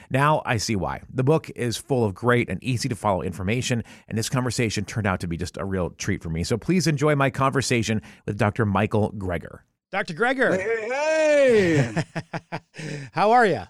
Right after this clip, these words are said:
Speaker 2: I am doing good. How you doing?
Speaker 1: I am great. I am, uh, currently watching and hoping that my daughter will stay asleep for a little while longer here during her nap
Speaker 2: Okay.
Speaker 1: time. <laughs>
Speaker 2: We'll whisper really quietly.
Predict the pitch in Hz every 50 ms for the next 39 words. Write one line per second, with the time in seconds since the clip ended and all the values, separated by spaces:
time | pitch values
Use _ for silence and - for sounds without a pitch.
0 | _ _ _ - 160 190 214 233 254 254 233 214 226 226 226 214 214 196 165 143
1 | 139 147 175 214 254 277 277 240 190 180 147 185 233 269 294 311 311 285 180 165
2 | 175 214 240 254 254 277 269 277 269 262 240 226 196 165 135 113 98 95 101 139
3 | 147 175 196 202 190 165 143 120 - 143 175 190 180 151 131 113 - - 156 139
4 | 143 139 135 135 131 127 127 123 120 120 123 123 120 - - 165 160 160 156 139
5 | 143 139 131 127 127 127 - _ _ _ _ _ _ _ _ _ _ _ - 156
6 | 175 196 190 - - 196 175 160 143 151 180 180 - 170 156 147 147 151 147 147
7 | 147 147 131 156 156 160 156 151 139 135 131 - - 170 160 151 143 - - -
8 | 170 165 160 - - 147 135 131 139 156 175 190 180 156 156 156 156 156 160 156
9 | 151 165 175 175 156 202 120 107 92 110 107 104 98 104 117 117 107 135 131 131
10 | 123 123 127 123 - - - - 180 170 160 117 110 107 104 104 101 - - -
11 | 160 - - - - - - - - - - - _ - - - _ - 175 -
12 | 147 160 165 139 - - - 214 208 - - - - 208 185 147 120 117 160 190
13 | 202 185 175 131 - - 180 190 208 208 190 180 175 165 143 127 127 123 113 98
14 | 127 117